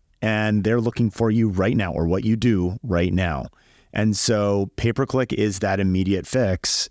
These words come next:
if you need the client right now. That is always the case. The people, I think, who will do that, but also invest in that long-term brand, that's the key.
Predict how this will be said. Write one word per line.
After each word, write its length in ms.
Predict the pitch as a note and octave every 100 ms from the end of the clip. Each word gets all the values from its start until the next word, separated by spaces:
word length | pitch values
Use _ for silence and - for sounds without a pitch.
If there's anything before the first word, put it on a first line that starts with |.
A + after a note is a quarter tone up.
| -
if 220 | F2 -
you 100 | G2
need 180 | F2 D2+
the 80 |
client 380 | - D#2+ D#2 D2+ _ _ _
right 260 | D#2+ D2+ C#2
now. 320 | D2+ C#2+ - - _ -
That 220 | G#2+ A2+ _ -
is 140 | B2+ A2
always 420 | A2+ A#2 G#2+ E2+
the 80 | F#2
case. 240 | E2+ -
The 120 | -
people, 440 | - - E3 E3+ C#3+
I 80 |
think, 280 | B2+ B2 A#2
who 100 | B2
will 180 | A2 A2+
do 220 | - C#3+
that, 340 | B2+ A#2 A2 - - -
but 160 | G2+ -
also 500 | B2 C3 C#3 - A#2+
invest 460 | A2 G2 G2+ F#2 -
in 100 | G2+
that 180 | G2+ E2+
long-term 600 | F2 F2+ F#2+ F#2 G#2+ G2+
brand, 520 | F2 F2 A2 D#3+ - _ -
that's 360 | C3 A#2+ - -
the 100 | G#2
key. 380 | - G2 D2